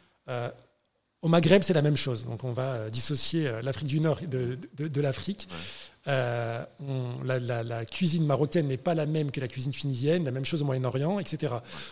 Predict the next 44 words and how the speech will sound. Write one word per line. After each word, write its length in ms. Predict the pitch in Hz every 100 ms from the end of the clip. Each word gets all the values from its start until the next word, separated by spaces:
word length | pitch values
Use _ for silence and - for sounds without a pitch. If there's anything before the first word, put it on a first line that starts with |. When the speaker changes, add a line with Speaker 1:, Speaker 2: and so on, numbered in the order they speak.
| -
Speaker 1:
Pourquoi, 440 | 247 180 190 214 247 -
lorsqu'on 380 | 170 170 - 156
dîne 180 | 147 175 -
africain, 440 | 165 156 156 165 - _ _ -
on 80 | 151
dit 140 | 139
pas « 180 | 180 202
j'ai 180 | 139 180
dîné, 300 | 147 151 175 - -
euh, 260 | 131 131
dans 220 | 135 151 151
un 40 |
restaurant 340 | 147 160 151
sénégalais 520 | - 190 160 147 139 185
Speaker 2:
Sénégalais. 240 | 82 - -
Speaker 1:
ou 100 | 180
Kenya 460 | - 160 151 175 - -
ou, 220 | - 185 220 -
euh, 540 | 147 139 139 139 139
mauritanien » 600 | 151 160 170 147 147 180 262
et 40 |
ainsi 200 | 156 -
de 60 | 143
suite ? 200 | - - 120
Ça, 240 | 165 208 202 285
j'arrive 260 | 135 120
pas 80 | -
à 40 |
comprendre 340 | - 143 - 147
pourquoi. 260 | - 120 - - - _ _ _
Speaker 2:
En 100 | 107
fait, 420 | - 143 - -
je, 500 | - - - - 82
ça, 180 | - 101
c'est, 380 | 98 - 80 78 -
après, 220 | - -
c'est 140 | 87 85
un 100 | 85
avis 160 | 82
personnel. 480 | 82 82 - 80 65 - _ _
Mon 400 | 92 90 107 127
avis 260 | 110 90 90
à 60 |
moi, 360 | 85 92 127